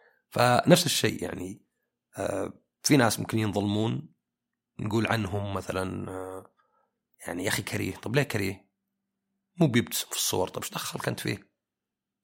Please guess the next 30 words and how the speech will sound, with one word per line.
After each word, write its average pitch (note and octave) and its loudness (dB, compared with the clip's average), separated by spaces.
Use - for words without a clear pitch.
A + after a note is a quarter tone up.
زي A#2+ -2
ما C#3+ 2
قلت، - -4
أنا A2+ -4
بالنسبة B2 -2
لي C3 2
الواحد A#2+ 2
الحقاني G2+ -2
اللي A2 -12
يتحمل A#2+ -2
مسؤولية G#2 -4
وصادق G2+ -2
أهم C#3+ 4
عندي F#2 -4
ومحترم، - 0
لأن A#2 0
الاحترام D3 2
ينعكس، - -2
يعني، G2 -6
في - -4
سبب B2 4
للناس A2+ 0
يقولون: A#2 -2
"احترم G#2+ -8
نفسك." - -6
إذا C3+ 8
أنت D3 4
تكلم C3+ 2
واحد - 0
باحترام A#2 0